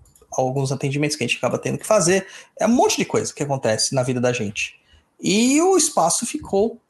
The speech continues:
pequeno. Então, mil e quinhentos reais. Todos os outros locais que a gente foi procurar, um pouquinho maiores,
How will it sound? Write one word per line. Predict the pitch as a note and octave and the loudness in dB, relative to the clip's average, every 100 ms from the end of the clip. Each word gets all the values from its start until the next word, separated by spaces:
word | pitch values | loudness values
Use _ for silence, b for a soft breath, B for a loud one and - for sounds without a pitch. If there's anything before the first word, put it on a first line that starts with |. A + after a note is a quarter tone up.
| _ - - | _ -20 -8
pequeno. | B3+ B3 C#4+ E3+ C3+ - B B | -6 -2 0 0 -2 -10 B B
Então, | - F#3+ | -2 0
mil | G3 | 2
e | C4 | 0
quinhentos | C4 B3 | 0 2
reais. | B3 E3+ - - - - | 4 2 2 -10 -18 0
Todos | F4 A4 B3+ | 4 4 4
os | G3 D#3+ | 2 2
outros | F3 - | 0 2
locais | D3+ D3 C3 | 0 0 -2
que | - | -2
a | |
gente | C#3+ | -4
foi | - | -2
procurar, | C#3+ C#3 - D#3 F3 C#3 | -2 -4 0 2 4 2
um | |
pouquinho | C#3 - F#3+ | -2 -4 -2
maiores, | D#3+ B2 D#3 F#3 C3 - | 0 2 4 4 2 -2